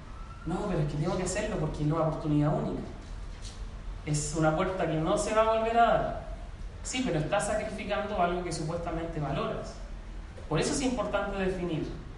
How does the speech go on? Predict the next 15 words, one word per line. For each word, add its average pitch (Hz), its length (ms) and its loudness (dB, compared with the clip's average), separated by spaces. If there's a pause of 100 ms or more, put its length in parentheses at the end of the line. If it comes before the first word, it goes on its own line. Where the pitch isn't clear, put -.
(400)
¿realmente 269 720 4
eso 240 220 0
que 196 120 -4
yo 214 140 0
digo 214 240 0
valorar 190 640 2
es 180 160 -2
así? 180 460 -4
¿Lo 160 100 2
valoro 160 320 4
tanto? 214 460 -4 (640)
¿O 160 260 2
hay 180 140 4
una 185 220 2
mala 175 480 2